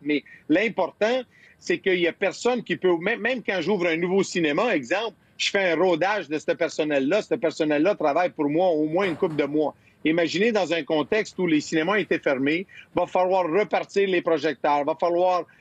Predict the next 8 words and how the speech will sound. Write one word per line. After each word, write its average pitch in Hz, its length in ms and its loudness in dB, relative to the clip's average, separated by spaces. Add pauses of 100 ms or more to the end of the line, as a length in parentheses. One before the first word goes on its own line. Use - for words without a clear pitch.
(100)
bien 185 220 0
s'assurer 180 560 0
qu'il 165 100 -4
n'y 160 40 4
a - 40 0
pas 196 280 -2
de 165 160 0
déficience 185 920 -4